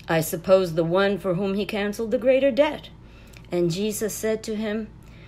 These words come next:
"You have judged rightly." Then turning toward the woman, he said to Simon, "Do you see this woman? I entered your house.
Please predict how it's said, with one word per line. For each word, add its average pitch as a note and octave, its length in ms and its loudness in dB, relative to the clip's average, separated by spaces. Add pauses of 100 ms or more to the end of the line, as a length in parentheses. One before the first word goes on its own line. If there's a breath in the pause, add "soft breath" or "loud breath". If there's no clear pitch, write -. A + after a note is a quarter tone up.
(120 loud breath)
"You F3+ 140 -2
have E3 200 0
judged G#3 540 2
rightly." D#3+ 560 -2 (1400 loud breath)
Then B3 200 2
turning C#4+ 400 6
toward A#3+ 340 2
the G#3+ 80 2
woman, G#3 520 0 (320 loud breath)
he B3+ 140 -2
said C4+ 300 6
to A#3+ 100 -4
Simon, A3 600 0 (760 loud breath)
"Do D4+ 80 2
you F4 120 4
see E4+ 200 0
this D4 240 0
woman? C4+ 420 2 (720)
I F3+ 180 2
entered A#3+ 460 -2
your A#3 180 0
house. A#3 480 -4